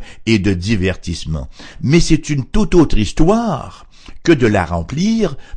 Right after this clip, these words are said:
par le moyen de la parole de Dieu. Le grand prédicateur baptiste Charles Spurgeon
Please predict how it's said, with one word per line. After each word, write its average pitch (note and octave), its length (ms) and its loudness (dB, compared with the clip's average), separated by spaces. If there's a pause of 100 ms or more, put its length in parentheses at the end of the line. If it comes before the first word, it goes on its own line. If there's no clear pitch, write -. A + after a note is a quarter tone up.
par A#2 160 0
le A#2+ 120 2
moyen A2+ 440 2
de B2+ 100 2
la A2+ 140 2
parole D3 420 2
de A2+ 100 0
Dieu. D#3 400 -4 (1400)
Le B2+ 180 6
grand B2 240 0
prédicateur G#2+ 680 -2
baptiste G#2 760 -2
Charles G2+ 320 0
Spurgeon G2+ 680 -2